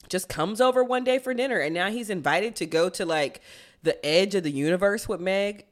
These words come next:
And literally the only thing he actually likes about her is her hair. He fully fetishized her the whole movie. Well, I can't even say that 'cause he only had about four lines. So I, I don't, I don't know he, who he is, why he's there.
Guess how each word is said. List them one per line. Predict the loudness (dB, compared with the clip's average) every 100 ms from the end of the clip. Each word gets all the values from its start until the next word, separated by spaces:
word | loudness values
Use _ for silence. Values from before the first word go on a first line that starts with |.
| _ _ -4
And | 0 0
literally | 0 0 0 -2 -2
the | -2
only | -2 -4 -4
thing | -4 -6
he | -6 -6
actually | -6 -6
likes | -6 -6 -6
about | -4 -4 -2
her | 0 0 -2 -12 -20 -20 _
is | -4 -2 0
her | 0
hair. | 2 -2 -2 -4 -6 -18 _
He | -12 -10
fully | -6 -2 -2 -2
fetishized | -2 -2 -2 -2 -2 -2
her | -4
the | -4
whole | -2 -2
movie. | -2 -4 -4 -6 -8 _ _ _
Well, | -4
I | 0
can't | 0
even | 0
say | 0 0
that | 0 0
'cause | -4
he | -2
only | -2
had | -2 -2
about | 0 0 0
four | 0 0
lines. | 2 0 -2 -6 -14
So | -10 -4
I, | -4 -2
I | -2
don't, | -2 0
I |
don't | 0 2
know | 0 0
he, | -2 -8
who | -8 -8 -6
he | -6 -4
is, | -2 -2 -4
why | 0 0 0
he's | -6 -4
there. | -4 0 -2 -2